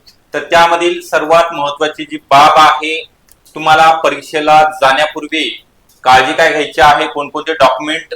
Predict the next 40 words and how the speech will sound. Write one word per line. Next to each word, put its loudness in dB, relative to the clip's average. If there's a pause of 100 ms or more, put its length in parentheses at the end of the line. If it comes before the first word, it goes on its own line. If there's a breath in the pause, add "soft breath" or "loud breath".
(160)
अगोदर -2
कॅरी -2
करायचे -2
आहेत, 4 (120)
जवळ 0
बाळगायचे 0
आहेत, 2 (100)
जे -10
नंतर -8
सोबत -8
घेऊन -10 (480)
जायचं 4
आहे. 2
हे -8
जर -2
डॉक्युमेंट 0
तुमच्याकडे -4 (100)
नसतील -6
तर -6
तुम्हाला 4
परीक्षेच्या 0 (240)
हॉलमध्ये 0 (120)
एंट्री -8
दिली, -10
दिली -14
जाणार 0 (220)
नाही. -2 (220)
तर -8
थोडा 2
अभ्यास 2
कमी -2
झाला 0
तरी -4
चालतो 0
आता 2
शेवटच्या -4
दिवसामध्ये, -6
परंतु -8
ही -12
जी -8